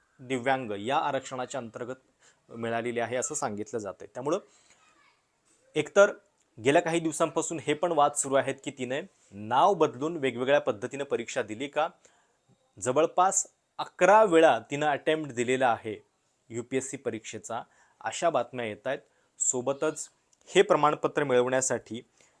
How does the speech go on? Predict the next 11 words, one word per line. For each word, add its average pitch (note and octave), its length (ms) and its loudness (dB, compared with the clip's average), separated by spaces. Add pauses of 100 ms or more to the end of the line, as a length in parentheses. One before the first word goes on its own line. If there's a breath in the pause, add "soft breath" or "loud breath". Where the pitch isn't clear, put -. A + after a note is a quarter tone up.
(140)
ज्या C3 140 4
पद्धतीनं, C#3+ 640 -4 (380)
अ, G#2+ 200 -8 (880)
नगरच्या D3 480 0
जिल्हा B2+ 340 -2
हॉस्पिटलमध्ये, C3 760 -2 (180)
अ, B2 160 -6 (240)
खटाटोप B2+ 420 -4
करण्यात B2 300 -4
आली, A#2+ 220 -4 (380 soft breath)
त्याच्यानंतर C3 560 0